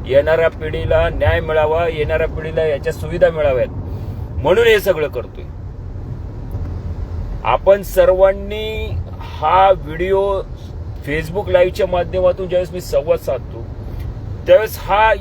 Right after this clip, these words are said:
एवढा शेअर झाला पाहिजे की या महाराष्ट्रातल्या प्रत्येक मंत्री आमदाराकडे हा वि-, व्हिडिओ गेला पाहिजे, कारण त्यांना कळलं पाहिजे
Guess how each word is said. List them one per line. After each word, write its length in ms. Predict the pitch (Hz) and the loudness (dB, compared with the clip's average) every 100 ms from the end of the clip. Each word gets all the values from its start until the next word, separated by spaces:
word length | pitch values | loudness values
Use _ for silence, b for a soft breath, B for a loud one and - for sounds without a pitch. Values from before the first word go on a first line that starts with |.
| 160 | 2
एवढा 260 | 180 220 247 | 2 4 2
शेअर 300 | - 233 226 | 4 4 4
झाला 280 | 185 180 185 | 2 2 2
पाहिजे 480 | 185 180 170 190 196 | 2 0 0 -4 -4
की 340 | - 202 196 | -8 -10 2
या 140 | 190 196 | 2 2
महाराष्ट्रातल्या 920 | 175 156 170 185 185 175 - 190 190 | 2 2 4 2 0 -4 -2 4 4
प्रत्येक 760 | - 185 180 - - 233 226 | 4 0 0 -2 4 4 4
मंत्री 400 | 202 196 190 226 | 2 2 2 0
आमदाराकडे 600 | 214 190 190 196 202 208 | 0 0 2 2 2 0
हा 160 | 190 180 | 2 2
वि-, 180 | 175 170 156 | 0 -4 -8
व्हिडिओ 240 | 160 160 170 | -6 -4 -2
गेला 260 | 147 151 | 0 0
पाहिजे, 360 | 147 147 147 180 | 2 0 0 0
कारण 200 | 170 160 | 0 0
त्यांना 240 | 165 160 | -4 -4
कळलं 340 | - 170 190 196 | 2 4 6 6
पाहिजे 480 | 180 165 185 208 | 4 2 2 -2